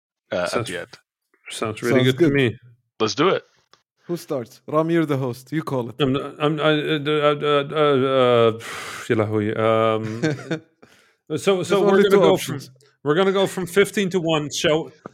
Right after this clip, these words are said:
Speaker 2: shall we just, shall we just each of us l-, list number fifteen and then
Speaker 1: Okay.
Speaker 2: each of us list number fourteen, and we'll start with Fauzi, then we'll go Sami, then we'll go me?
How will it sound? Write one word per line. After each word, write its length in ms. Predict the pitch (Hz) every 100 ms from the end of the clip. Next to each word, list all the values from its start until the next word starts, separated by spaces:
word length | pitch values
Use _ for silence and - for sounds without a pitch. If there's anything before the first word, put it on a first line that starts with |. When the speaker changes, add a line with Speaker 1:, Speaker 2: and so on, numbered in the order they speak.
| - 180
Speaker 2:
shall 280 | - 156 170
we 120 | 196
just, 480 | 165 180 175 - -
shall 180 | 165 160
we 140 | 175
just 280 | 156 170 170
each 240 | 151 160 180
of 120 | 147
us 380 | 165 156 - -
l-, 60 |
list 800 | 143 143 143 139 135 143 135 -
number 240 | 147 147 139
fifteen 720 | - 143 - 135 135 131 131
and 180 | 123 123
then 260 | 123 127 131
Speaker 1:
Okay. 200 | 151 339
Speaker 2:
each 160 | -
of 80 | 139
us 80 | -
list 180 | 135 -
number 160 | 131 127
fourteen, 360 | - 131 139
and 80 | 127
we'll 60 | 117
start 240 | - 147
with 100 | 135 -
Fauzi, 480 | 147 151 139 147
then 140 | 135 131
we'll 100 | 127
go 180 | 131 127
Sami, 420 | - 127 127 127
then 160 | 123
we'll 100 | 123
go 160 | 123 131
me? 280 | 139 165